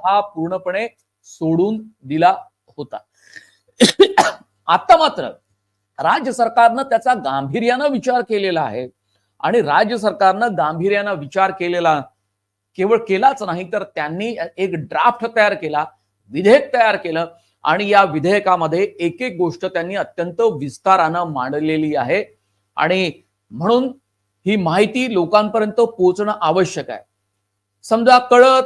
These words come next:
नकळत तुम्ही त्यांचं साहित्य, त्याचा प्रचार सुद्धा शहरामध्ये केला तर तुम्हाला मोठी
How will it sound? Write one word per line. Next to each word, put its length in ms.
नकळत 560
तुम्ही 300
त्यांचं 320
साहित्य, 560
त्याचा 260
प्रचार 440
सुद्धा 360
शहरामध्ये 540
केला 320
तर 140
तुम्हाला 500
मोठी 600